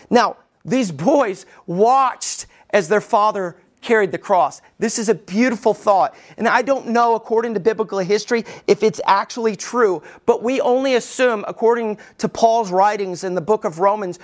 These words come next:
Romans chapter sixteen and ver-, verse thirteen, that Rufus, twenty years later, is addressed by Paul in a letter. Now watch this.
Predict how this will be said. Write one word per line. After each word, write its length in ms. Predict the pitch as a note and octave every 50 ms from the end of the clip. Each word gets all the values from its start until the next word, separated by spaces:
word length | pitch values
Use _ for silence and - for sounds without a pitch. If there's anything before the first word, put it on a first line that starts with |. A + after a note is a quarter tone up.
| - - _
Romans 320 | - F#3 G#3 G#3+ G3+ -
chapter 300 | - - G3+ G3+ - G3+
sixteen 480 | F#3 - - G3+ G3 - - G#3+ F#3 F#3
and 100 | E3+ C#3+
ver-, 160 | F#3 F#3 F3+ - - _ - -
verse 300 | F3 D3 G3 G3 F3+ -
thirteen, 640 | - - G#3 G#3 G3+ - - G#3 F#3 E3+ D#3 D3 - - - -
that 260 | - G3 F#3 - E3 D3
Rufus, 680 | F3+ B3+ E4+ E4 - - G3+ D#3+ C#3 - - - - - _ _ _ _
twenty 440 | - - - D4 E4+ E4+ E4+ - D#4
years 340 | C4 G#3 A3+ C4+ B3+ A#3+ F3+
later, 560 | G#3+ A3 A#3 C#4+ E4+ F#4 E4+ C#4 F3 - - - _ _ _ _ _ _ _ _ _ _ _ _ _ _ _ _ _ _ _ -
is 160 | A#3+ A#3 -
addressed 680 | A3+ D#3+ - G3+ A#3 E4+ F4+ D4 - - - - - -
by 140 | G3+ G3 G3+
Paul 560 | G3+ - C#4 C#4+ C#4 A#3+ E3+ B2+ - - _ _ _ _ _ _ _ _ _ _ - -
in 120 | - B3+
a 40 | A#3+ A3
letter. 380 | A3+ C#4 D#4+ C#4+ G3+ - - _ _ _ _ _ _ _ _ _ _ _ _ -
Now 100 | D#3+ F3
watch 380 | G3 C4 D#4+ F#4 F4+ - -
this. 460 | - E3+ A#2+ - - - - - -